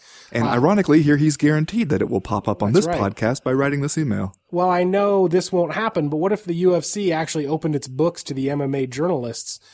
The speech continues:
Speaker 2: Uh, and upon seeing the books, the journalists found out that the U F C was doing a fifty fifty or something really close to that split, uh, that other sports leagues do. How would this change the coverage of that topic by the members of the M M A media?"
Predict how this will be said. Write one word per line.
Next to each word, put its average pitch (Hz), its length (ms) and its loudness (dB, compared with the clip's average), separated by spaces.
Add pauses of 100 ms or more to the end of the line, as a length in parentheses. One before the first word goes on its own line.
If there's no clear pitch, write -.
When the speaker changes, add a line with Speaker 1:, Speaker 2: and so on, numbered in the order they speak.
(220)
Speaker 2:
Uh, 131 320 -4
and 147 180 -6
upon 170 320 -2
seeing 240 300 -2
the 156 80 2
books, 139 340 -2
the 139 220 -4
journalists 156 580 -2
found 156 380 -4
out 151 240 -2
that 131 100 -8
the 131 100 -8
U 143 120 0
F 135 60 -2
C 151 140 -2
was 135 140 -2
doing 143 260 0
a 123 60 -4
fifty 156 380 -6
fifty 160 420 -4
or 123 80 -2
something 139 340 -4
really 135 200 0
close 170 300 -4
to 147 60 -6
that 131 200 -6
split, 185 420 -4 (380)
uh, 135 200 -4
that 143 140 -4
other 202 180 2
sports 139 380 -4
leagues 127 260 -6
do. 127 220 -4
How 185 200 -2
would 185 140 2
this 170 180 0
change 190 340 -2
the 151 80 -2
coverage 170 340 -4
of 139 80 -2
that 131 180 -4
topic 160 380 -4
by 131 240 -4
the 123 160 -6
members 147 480 0
of 139 140 -12
the 143 160 -2
M 143 120 -2
M 135 120 -2
A 131 100 -2
media?" 139 440 -2